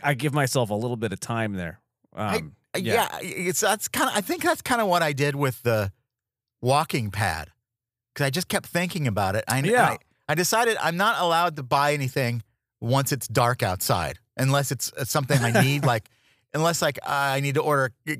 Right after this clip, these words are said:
Speaker 2: g-, cat food or something, you know? <laughs>
Speaker 1: Yeah,
Speaker 2: So
Speaker 1: I get it.
Speaker 2: But
Speaker 1: Shopping at, uh, shopping in the dark is dangerous.
Speaker 2: Yeah, it really is.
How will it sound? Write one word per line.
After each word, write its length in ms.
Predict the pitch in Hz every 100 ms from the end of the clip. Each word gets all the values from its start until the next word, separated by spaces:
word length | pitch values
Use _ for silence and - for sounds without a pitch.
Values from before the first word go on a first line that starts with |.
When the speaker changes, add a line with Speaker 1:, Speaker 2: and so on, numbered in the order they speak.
| 123
Speaker 2:
g-, 140 | 131 120
cat 340 | - 147 -
food 260 | - 127 117
or 80 |
something, 400 | 120 107 98 104
you 100 | 117
know? 180 | 110 117 - -
<laughs> 840 | - - 202 - 269 240 - 240
Speaker 1:
Yeah, 360 | 233 180 85 - - -
Speaker 2:
So 80 | 220 - - -
Speaker 1:
I 140 | 131 139
get 200 | 147 113
it. 160 | 92 - - 330 320 285 247 - -
Speaker 2:
But 60 | 214
Speaker 1:
Shopping 320 | 156 170 160
at, 260 | 139 117 131
uh, 500 | 127 123 120 101 120
shopping 400 | 151 139 156 139
in 300 | 123 107 123
the 80 |
dark 300 | 104 123 123
is 100 | 113 95
dangerous. 520 | 110 107 92 78 -
Speaker 2:
Yeah, 200 | 220 240
it 60 | 170
really 320 | 175 180 151
is. 300 | 151 120 110